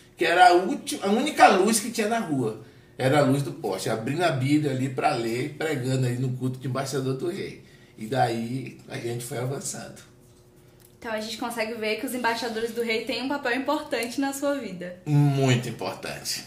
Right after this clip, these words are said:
Speaker 1: muito importante. Sugeriria que todos entre nove e dezesseis anos passassem por essa organização.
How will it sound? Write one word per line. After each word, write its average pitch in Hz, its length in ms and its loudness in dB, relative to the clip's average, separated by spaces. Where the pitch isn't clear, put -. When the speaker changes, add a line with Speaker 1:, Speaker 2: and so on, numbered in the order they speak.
Speaker 1:
muito 104 400 -6
importante. - 300 -8
Sugeriria 160 540 8
que - 100 -4
todos 143 680 6
entre 143 300 0
nove 135 380 4
e 143 40 -2
dezesseis 127 600 0
anos 123 320 -4
passassem - 680 2
por 104 120 -6
essa 104 180 -4
organização. 95 600 -12